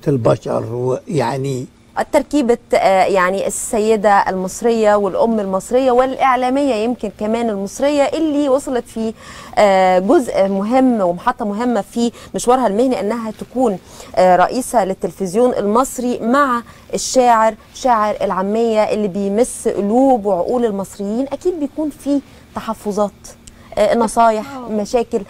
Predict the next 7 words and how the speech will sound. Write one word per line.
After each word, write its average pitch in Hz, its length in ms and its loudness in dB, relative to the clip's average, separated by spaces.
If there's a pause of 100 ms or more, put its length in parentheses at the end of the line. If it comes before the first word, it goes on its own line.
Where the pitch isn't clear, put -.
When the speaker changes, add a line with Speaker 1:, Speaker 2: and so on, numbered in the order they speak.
(200)
Speaker 2:
مع 349 460 0
المربعات 214 800 -2 (120)
اليومية، 180 600 -4 (440)
المتابعة 269 880 0
لألمنا 202 680 0
وأملنا 180 680 -2
وأحلامنا 190 840 -2